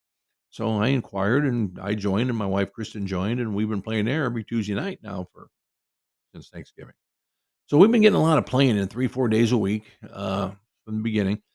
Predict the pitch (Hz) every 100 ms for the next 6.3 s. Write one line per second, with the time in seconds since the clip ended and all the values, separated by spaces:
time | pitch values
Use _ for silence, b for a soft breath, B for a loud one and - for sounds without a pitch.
0 | _ - 92 101 - 113 104 107 117 104
1 | 104 107 101 101 107 - 95 82 - 107
2 | 95 92 98 110 98 98 101 98 95 _
3 | _ _ - 98 101 92 98 98 - 95
4 | - 101 95 95 101 95 104 104 101 95
5 | 92 110 101 104 113 98 101 90 98 90
6 | 92 92 104